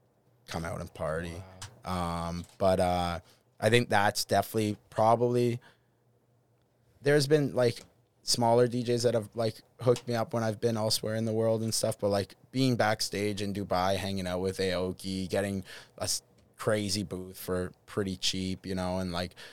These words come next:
Speaker 1: just all around it was an amazing time. And then the next day I had to go skydiving too.
Speaker 2: <laughs>
Speaker 1: Uh, we, we went to the mosque, and, or no, two days after I went skydiving, we went to the mosque. But then even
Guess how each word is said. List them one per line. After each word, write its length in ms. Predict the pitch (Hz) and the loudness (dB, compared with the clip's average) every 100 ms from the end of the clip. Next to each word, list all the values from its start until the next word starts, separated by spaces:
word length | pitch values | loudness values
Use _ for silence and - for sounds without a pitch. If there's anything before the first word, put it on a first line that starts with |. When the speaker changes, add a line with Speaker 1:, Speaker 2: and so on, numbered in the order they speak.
| - | -16
Speaker 1:
just 240 | - 117 - | 0 2 4
all 260 | 98 98 | 6 6
around 300 | 101 92 95 92 | 6 4 2 0
it 40 | |
was 160 | 90 92 | 0 -2
an 80 | |
amazing 420 | 87 87 87 90 87 | -4 -4 -4 -6 -6
time. 240 | - 95 | -4 -2
And 80 | 95 | -2
then 80 | 95 | -2
the 80 | 92 | -2
next 260 | 87 - | -2 -4
day 120 | 95 | -2
I 100 | 90 | -2
had 120 | 87 87 | -2 -4
to 80 | |
go 140 | 87 87 | -4 -4
skydiving 760 | - - 71 92 85 85 87 | -4 -2 -2 0 -2 -4 -4
too. 340 | - 82 90 101 | -4 -2 -4 -6
Speaker 2:
<laughs> 340 | - - - 117 | -2 0 2 2
Speaker 1:
Uh, 100 | 95 | 4
we, 160 | 101 101 | 2 2
we 260 | 101 101 | -2 -2
went 220 | 104 104 | 0 -2
to 60 | - | -2
the 80 | 104 | -2
mosque, 520 | 87 85 95 101 262 | 0 0 2 2 2
and, 160 | 95 95 | 2 2
or 160 | 110 | 2
no, 200 | 113 113 | 4 4
two 240 | 104 - 127 | 4 2 4
days 220 | 117 104 | 6 4
after 260 | 95 92 98 | 2 0 0
I 60 | 95 | 0
went 160 | 90 | 0
skydiving, 640 | - 92 90 85 85 90 90 | -2 -2 -2 -2 -4 -4 -4
we 60 | |
went 160 | 98 101 | -2 -2
to 60 | 104 | -2
the 40 | |
mosque. 260 | 92 95 - | 0 -2 0
But 100 | 107 | 2
then 180 | 120 113 - - - - | 2 2 -4 -18 -20 -8
even 340 | 127 131 123 | 2 6 6